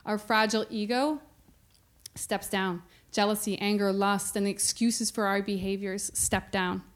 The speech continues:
We recognize that we are not bound to them because he who is on the throne tells us so. He tells us that we are free from the bondage of our sins, that we are forgiven.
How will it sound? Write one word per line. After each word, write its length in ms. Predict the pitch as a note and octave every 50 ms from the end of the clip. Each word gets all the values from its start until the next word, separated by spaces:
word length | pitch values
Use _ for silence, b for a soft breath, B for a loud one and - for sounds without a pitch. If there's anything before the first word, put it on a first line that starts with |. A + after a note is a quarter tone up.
| _ _ _ _ b b b b b b b b
We 160 | A#3+ B3+ C#4
recognize 600 | C4+ C4 B3+ B3 B3 C4 A#3+ A3 G#3 G3+ G#3 G3
that 200 | G#3+ G3+ - G3+
we 260 | F#3+ G3+ G#3+ A3+ A#3
are 140 | A3+ G#3 G3
not 280 | G3 F#3+ F#3+ - - F#3+
bound 300 | F3+ E3+ F3+ G#3+ C4 B3+
to 100 | - A3+
them 320 | F#3 E3 E3 G3 A3+ A3+ - _ -
because 440 | A3 G#3 - G#3+ G3 G3 - - -
he 200 | B3 C4 C#4 C#4
who 160 | B3+ A#3+ A3+
is 160 | G#3+ G#3 G3
on 140 | F#3+ F#3+ F#3+
the 80 | F#3+ F#3
throne 240 | - F#3 F3+ F3+
tells 320 | F3+ - - F#3+ G#3+ G#3 G3
us 80 | F#3+
so. 300 | - - - - - G3+ - _ _ _ b b b b b b b b
He 140 | - B3+ A#3+
tells 320 | A#3+ - B3+ A#3+ C4 C4 C4
us 100 | A#3+ -
that 160 | A3 - G#3
we 140 | G#3 G3 F3+
are 80 | F3+
free 420 | F3+ - - - - G#3 A#3 A#3+ A3
from 160 | - G3+ F#3+
the 80 | F3+
bondage 380 | F3+ - F3 E3+ F3 F3+ F3 -
of 100 | F3 F3
our 100 | E3+ E3+
sins, 540 | - - - F3 - F3+ A3 A#3 - - b b b b b b b b -
that 140 | A3+ G#3 G#3
we 120 | A3 G#3
are 80 | G3 F#3+
forgiven. 680 | G3+ G3 F3+ E3+ F#3 F#3+ G3+ G#3 F3+ F#3 A3 A#3+ A#3